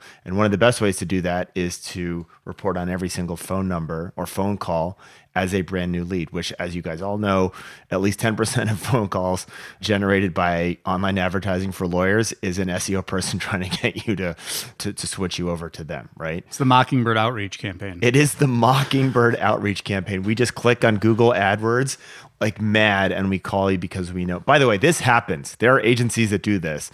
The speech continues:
Speaker 1: They qualify law firms as being big spenders by clicking on advertising and then contacting them. This happens regularly.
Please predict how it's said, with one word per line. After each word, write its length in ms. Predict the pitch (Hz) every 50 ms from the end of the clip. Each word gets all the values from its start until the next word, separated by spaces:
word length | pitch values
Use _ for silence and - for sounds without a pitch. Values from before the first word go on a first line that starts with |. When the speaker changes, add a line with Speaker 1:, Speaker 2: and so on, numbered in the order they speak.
| - - - - - -
Speaker 1:
They 140 | 107 107
qualify 920 | 87 - - - 104 113 123 143 151 139 - - - 117 110 101 98 98 98 -
law 240 | - 95 101 113 117
firms 400 | 110 - - 90 87 87 90 92
as 180 | 82 95 95
being 300 | 85 87 101 98 98 92
big 240 | 85 - 101 104 98
spenders 520 | - - - 127 123 117 98 95 92 90 -
by 180 | - 98 92
clicking 460 | - - - 107 104 - - 104 104
on 300 | 101 98 98 98 98 95 - - - - - - _ _ _
advertising 880 | - 123 143 120 123 117 - 117 98 95 95 87 95 92 90 95 107 107 - - - _ _ _
and 100 | 95 95
then 100 | 98 98
contacting 560 | - - - 101 95 87 90 82 78 - 82
them. 120 | 78 76 90
This 140 | 107 107 117
happens 580 | 110 107 - 110 101 95 92 - - - - _ _ _ _ _ 101 101 92 92
regularly. 760 | 104 110 107 107 98 101 101 90 87 85 80 76 73 69 69